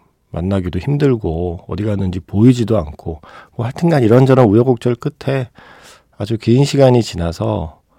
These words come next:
어쩌다 우리 집에 이제 데려오게 됐어요. 어, 그때 산책하다 만났던 강아지 중에, 음, 한 녀석이 먼저 무지개 다리를 떠난 뒤에, 어,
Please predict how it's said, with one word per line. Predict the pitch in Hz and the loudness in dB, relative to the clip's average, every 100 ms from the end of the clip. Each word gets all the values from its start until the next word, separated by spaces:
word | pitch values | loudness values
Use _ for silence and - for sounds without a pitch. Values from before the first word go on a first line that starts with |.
| _ _ _ _ _ _ _ _ | _ _ _ _ _ _ _ _
어쩌다 | - 117 | -4 0
우리 | 107 117 | 2 2
집에 | 123 110 | 4 2
이제 | 95 98 | 2 -2
데려오게 | 90 98 95 98 | -2 -2 -4 -6
됐어요. | 92 80 - 71 73 - _ _ | -10 -12 -12 -12 -14 -18 _ _
어, | - 76 76 78 82 - | -14 -12 -12 -14 -16 -20
그때 | - - 87 | -20 -12 -10
산책하다 | - 131 135 - 113 | -6 -4 -2 2 2
만났던 | 98 80 95 95 - 87 85 80 87 _ _ _ | 2 0 -2 -4 -4 -2 -2 -6 -12 _ _ _
강아지 | - 85 85 87 80 | -10 -6 -6 -6 -10
중에, | 80 82 117 139 131 _ _ _ _ _ - | -10 -6 -4 -4 -8 _ _ _ _ _ -12
음, | 80 78 78 78 | -8 -8 -8 -10
한 | - 120 | -6 -2
녀석이 | 101 85 87 98 | -2 -4 -6 -6
먼저 | 87 78 127 147 175 _ _ _ - | -6 -6 0 0 0 _ _ _ -16
무지개 | 85 87 90 | -10 -6 -4
다리를 | 87 82 82 | -4 -4 -6
떠난 | - 120 117 117 | -4 -2 0 -2
뒤에, | - 101 151 185 _ _ - - - - _ _ _ _ _ _ _ - | -4 -2 -2 -4 _ _ -20 -20 -20 -20 _ _ _ _ _ _ _ -12
어, | 95 87 85 - - - - 113 | -10 -8 -8 -10 -12 -14 -16 -18